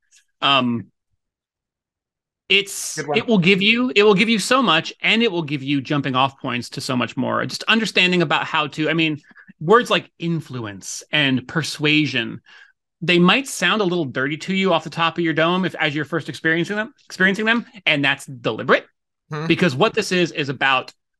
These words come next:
Speaker 1: understanding how to connect with people, understanding how to communicate them, and how they're going to communicate with you.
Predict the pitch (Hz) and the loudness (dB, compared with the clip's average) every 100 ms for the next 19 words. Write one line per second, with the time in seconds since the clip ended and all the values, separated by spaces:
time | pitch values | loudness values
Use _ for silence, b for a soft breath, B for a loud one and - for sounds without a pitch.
0 | - 190 196 190 165 156 131 139 123 - | 0 2 0 0 -2 -2 -4 -6 -6 -4
1 | 139 127 - - - 110 - - 135 131 | -2 -2 -8 -16 -12 -12 -8 -2 -2 0
2 | 143 120 120 - 139 165 170 165 180 175 | -2 -2 -4 -6 -2 0 0 -2 0 2
3 | 139 - 139 131 120 135 127 - 131 123 | 0 0 0 0 -2 -4 -6 -6 -6 -4
4 | 127 123 - 113 | -6 -6 -8 -12